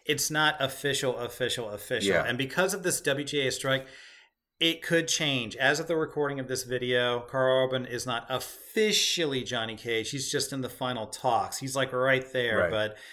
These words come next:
Speaker 1: he's not
Speaker 2: Yeah.
Speaker 1: officially cast yet. In fact, the official casting news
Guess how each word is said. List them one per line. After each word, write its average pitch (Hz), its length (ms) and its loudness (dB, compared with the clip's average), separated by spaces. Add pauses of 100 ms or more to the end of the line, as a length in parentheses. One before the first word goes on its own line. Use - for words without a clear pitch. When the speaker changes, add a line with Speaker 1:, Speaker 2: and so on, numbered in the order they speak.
(160)
Speaker 1:
he's 135 240 -4
not 131 300 4
Speaker 2:
Yeah. 127 60 0
Speaker 1:
officially 131 680 0
cast 107 480 -2
yet. 107 160 0
In 120 80 -6
fact, 135 340 4
the 147 220 2
official 220 340 0
casting 143 640 0
news 123 420 -4